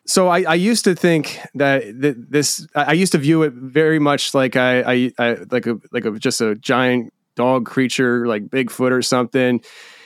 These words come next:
And the more I heard stories, the more I talked to different people, especially leading up to this event that we went down in October, the more I started thinking, "Man, like, it seems like there might be something more to this." And, um, you know, I, I started hearing t-, people talk about how,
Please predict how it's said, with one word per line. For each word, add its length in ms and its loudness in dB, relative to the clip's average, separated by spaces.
And 260 2
the 40 2
more 260 2
I 140 2
heard 420 0
stories, 440 2
the 60 0
more 220 2
I 80 2
talked 320 0
to 80 0
different 300 0
people, 440 2
especially 460 0
leading 340 0
up 120 0
to 100 -2
this 260 0
event 500 0
that 140 -2
we 80 2
went 220 0
down 240 2
in 100 -2
October, 720 0
the 80 0
more 240 4
I 60 2
started 340 0
thinking, 320 0
"Man, 260 2
like, 160 -2
it 80 -6
seems 260 2
like 120 0
there 100 2
might 180 0
be 100 0
something 280 -2
more 240 0
to 340 0
this." 440 -2
And, 420 0
um, 520 0
you 100 2
know, 180 2
I, 180 0
I 60 0
started 260 0
hearing 220 2
t-, 160 0
people 240 0
talk 240 0
about 320 0
how, 460 0